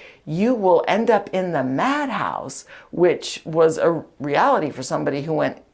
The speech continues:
insane and lost their mind. They could end up in the madhouse, locked away. But what Professor saw was that Barlow was, he, he had a, a, a wild appearance as he got deeper into this.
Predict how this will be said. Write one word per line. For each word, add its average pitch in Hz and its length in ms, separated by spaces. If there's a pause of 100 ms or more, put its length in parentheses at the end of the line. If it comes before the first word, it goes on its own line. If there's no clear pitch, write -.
(100)
insane 165 640
and - 180
lost 135 240
their 131 100
mind. 202 560 (300)
They 156 100
could 302 240
end 147 220
up 120 160
in 131 80
the 127 80
madhouse, 117 520
locked 135 280
away. 85 420 (460)
But 165 440 (640)
what 185 380
Professor 185 440
saw 156 300
was 135 300
that 143 320 (1600)
Barlow 175 540
was, 135 460 (140)
he, - 220
he - 280
had 147 140
a, 131 140 (100)
a, - 200 (120)
a 156 100
wild 160 580
appearance 139 600
as 135 200
he 139 100
got 113 300
deeper 151 320
into 131 240
this. 123 340